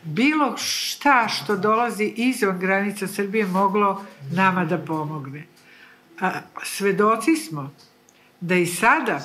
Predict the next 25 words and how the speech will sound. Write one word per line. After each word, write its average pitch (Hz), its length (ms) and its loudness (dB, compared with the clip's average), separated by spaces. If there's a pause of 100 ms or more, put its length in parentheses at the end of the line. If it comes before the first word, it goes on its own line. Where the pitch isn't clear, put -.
povodom 226 520 2
ovih 202 440 0
izbora, 190 540 0
i - 280 -12
kažem, 175 440 2
eufemistički 175 920 -2
se 160 220 -6
kaže 170 400 0
nepravilnosti, 165 960 -2
jer 156 180 -8
to 277 200 2
je, 240 320 0 (360)
ja 233 240 2
ću 220 200 0
u 180 40 2
svoje 233 540 2
ime 202 160 -2
da 175 160 -2
kažem, 202 380 0
dakle, 180 280 -2
ovde 180 220 -2
se 180 180 -4
ograđujem 175 760 0
od 151 160 -4 (500)
institucije 165 1080 -2